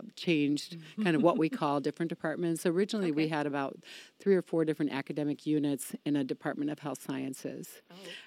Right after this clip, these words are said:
Speaker 1: And then there was a time period where we got big enough, uh, because we grew from an undergrad program to then, um, offer graduate education as well. So then we became a Department of Occupational Therapy. But then about ten or so years ago,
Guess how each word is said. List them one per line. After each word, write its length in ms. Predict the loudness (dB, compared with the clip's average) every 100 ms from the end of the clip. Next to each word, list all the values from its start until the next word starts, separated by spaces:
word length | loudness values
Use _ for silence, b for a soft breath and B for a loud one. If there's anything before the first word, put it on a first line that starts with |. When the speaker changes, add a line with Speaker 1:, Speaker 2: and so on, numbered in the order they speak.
| -2
Speaker 1:
And 80 | 2
then 80 | 4
there 120 | 6
was 120 | 4
a 60 | 2
time 320 | -2 -2 -2
period 380 | 0 4 4 4
where 340 | 2 2 0
we 200 | 0 0
got 360 | 2 -2 -2 0
big 200 | 2 2
enough, 560 | 2 0 -2 -6 -8 -8 -4
uh, 200 | -4 -4
because 380 | -8 -2 -2
we 140 | 0 -2
grew 240 | 2 2
from 200 | 2 0
an 120 | 2
undergrad 480 | 2 0 0 -2 -2
program 580 | -8 -8 -6 -6 -6 -6
to 360 | -4 -2 -2 -4
then, 380 | -6 -2 -2 -2 -6
um, 260 | -8 -8 -8
offer 240 | -6 -6
graduate 480 | -6 -4 -2 -4 -4 -8 B B B
education 540 | -6 -6 0 0 2 0
as 240 | -2 -2
well. 320 | 0 2 2
So 180 | 0 -2
then 240 | 2 4 4
we 120 | 4
became 280 | 2 2 0
a 60 |
Department 400 | 0 -2 -4 -2
of 80 | -2
Occupational 520 | -4 -4 -6 -4 -6
Therapy. 640 | 0 0 0 -2 -6 -6 -12 B B B B B B
But 100 | -4
then 120 | 2 2
about 340 | 4 2 2 -2
ten 220 | 0 4
or 100 | 4
so 220 | 2 2 0
years 360 | 0 -2 -2 -4
ago, 440 | -4 0 0 0